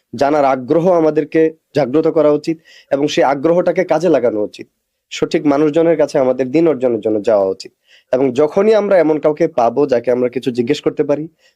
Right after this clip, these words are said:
যার কাছ থেকে দিনের ব্যাপারে কিছু শিখতে পারি, সব থেকে বেশি গুরুত্ব আমাদের এটার উপরে দেওয়া উচিত। কারণ আখেরাতের উপরে আর কিছু নাই। আখেরাতকে যদি দুনিয়ার উপরে না রাখতে পারি,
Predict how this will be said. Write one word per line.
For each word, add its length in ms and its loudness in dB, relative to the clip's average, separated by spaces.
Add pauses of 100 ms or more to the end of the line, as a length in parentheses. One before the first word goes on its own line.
(140)
যার 140 0
কাছ 220 -4
থেকে 240 -2
দিনের 460 0
ব্যাপারে 300 0
কিছু 180 -8
শিখতে 260 -4
পারি, 260 -2 (200)
সব 220 -4 (180)
থেকে 200 0
বেশি 180 0
গুরুত্ব 360 -2
আমাদের 260 -2
এটার 200 -2
উপরে 220 -4
দেওয়া 220 0
উচিত। 220 -8 (500)
কারণ 240 0
আখেরাতের 560 0
উপরে 420 0 (460)
আর 140 -2
কিছু 320 -4
নাই। 280 -2 (320)
আখেরাতকে 520 -2
যদি 200 0
দুনিয়ার 340 2
উপরে 260 0
না 260 0
রাখতে 300 -2
পারি, 260 0